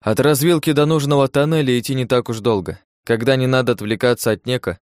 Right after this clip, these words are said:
а все второстепенные лазы я собственноручно перекрыл. Это займет не больше пары ринов. Я, если помнишь, все это время провел в тайнике,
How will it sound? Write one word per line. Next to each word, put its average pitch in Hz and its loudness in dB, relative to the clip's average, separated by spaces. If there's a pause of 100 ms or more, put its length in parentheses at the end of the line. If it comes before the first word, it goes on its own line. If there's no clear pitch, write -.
(300)
а 104 -2
все 117 0
второстепенные 104 -2
лазы 101 0
я 101 0
собственноручно 107 -2
перекрыл. 92 -4 (640)
Это 113 0
займет 120 0
не 123 -2
больше 120 0
пары 113 0
ринов. 95 -6 (680)
Я, 113 0
если 139 0
помнишь, 131 0
все 127 0
это 123 0
время 113 0
провел 110 0
в - -10
тайнике, 107 -4